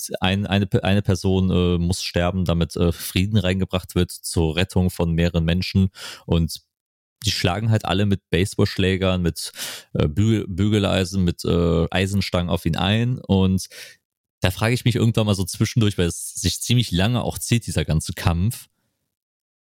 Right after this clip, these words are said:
Wann kommt eigentlich endlich mal der eine, der ihm eine Kugel in den Kopf jagt? Oder w-, w-, ne, wir haben Tommy Doyle, der eine Waffe besitzt. Das wird ja im Film eingeführt.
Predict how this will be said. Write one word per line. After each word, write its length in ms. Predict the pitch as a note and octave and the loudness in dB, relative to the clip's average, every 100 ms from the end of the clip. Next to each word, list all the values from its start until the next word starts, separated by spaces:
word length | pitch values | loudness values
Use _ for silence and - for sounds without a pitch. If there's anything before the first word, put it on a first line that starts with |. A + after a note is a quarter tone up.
| - | -2
Wann 440 | F2+ D2+ F2+ C#3 C#3+ | 0 0 -2 -2 -4
kommt 360 | - A#2 A#2 - | 0 2 0 0
eigentlich 220 | G2+ - | 0 2
endlich 220 | G2+ - | 0 2
mal 80 | F#2+ | 0
der 180 | F2+ D#2 | 0 0
eine, 260 | F2+ G2+ | 0 2
der 220 | F2+ F2 | 2 2
ihm 320 | F2 F2 F2 - - | 2 2 -2 -4 -2
eine 80 | F#2+ | -2
Kugel 340 | - G#2 F#2+ | 2 0 2
in 80 | D#2 | 0
den 80 | D2+ | -2
Kopf 300 | - D2+ - | -4 -4 0
jagt? 340 | D2 E2 - | 0 -2 -2
Oder 400 | E2 E2+ D#2+ D#2+ | 0 2 2 0
w-, 140 | F2 E2 | -2 -2
w-, 360 | F2+ - - | -6 -8 -4
ne, 260 | G2+ G#2+ G2+ | 0 0 -2
wir 140 | - G#2 | -2 -2
haben 80 | A2 | 0
Tommy 240 | A2+ A#2+ | 2 2
Doyle, 220 | F#2+ A2 | 2 0
der 100 | G#2 | 2
eine 160 | G2+ G2 | 2 2
Waffe 280 | A2+ - G#2+ | 0 0 0
besitzt. 540 | F#2 - - - - | 0 0 -4 -4 0
Das 140 | F#2+ - | 0 2
wird 120 | G#2+ | -2
ja 60 | |
im 140 | - G2+ | 2 0
Film 220 | - G2 - | 2 0 0
eingeführt. 480 | A#2+ B2 - E2+ | -2 -2 0 0